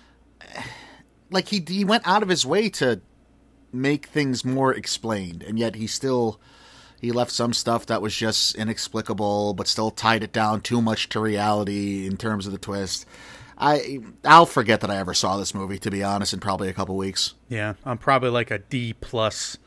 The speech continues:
Speaker 1: Yeah, that's
Speaker 2: at
Speaker 1: where
Speaker 2: the
Speaker 1: I'm
Speaker 2: end
Speaker 1: at.
Speaker 2: of the day. And it's just the thing, just don't be boring. I mean, how can you be boring?
Speaker 1: How can this concept, when this cast, be as boring as it is? It's,
Speaker 2: Right.
Speaker 1: it, it's inexplicable. I can't believe it.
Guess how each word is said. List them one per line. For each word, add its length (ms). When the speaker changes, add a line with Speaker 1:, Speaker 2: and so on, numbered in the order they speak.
Speaker 1:
Yeah, 300
that's 180
Speaker 2:
at 40
Speaker 1:
where 80
Speaker 2:
the 40
Speaker 1:
I'm 60
Speaker 2:
end 80
Speaker 1:
at. 40
Speaker 2:
of 60
the 80
day. 380
And 80
it's 180
just 160
the 100
thing, 280
just 260
don't 220
be 100
boring. 500
I 40
mean, 140
how 100
can 160
you 80
be 100
boring? 580
Speaker 1:
How 200
can 260
this 220
concept, 880
when 200
this 200
cast, 520
be 120
as 160
boring 320
as 100
it 80
is? 180
It's, 220
Speaker 2:
Right. 200
Speaker 1:
it, 160
it's 220
inexplicable. 720
I 60
can't 200
believe 180
it. 60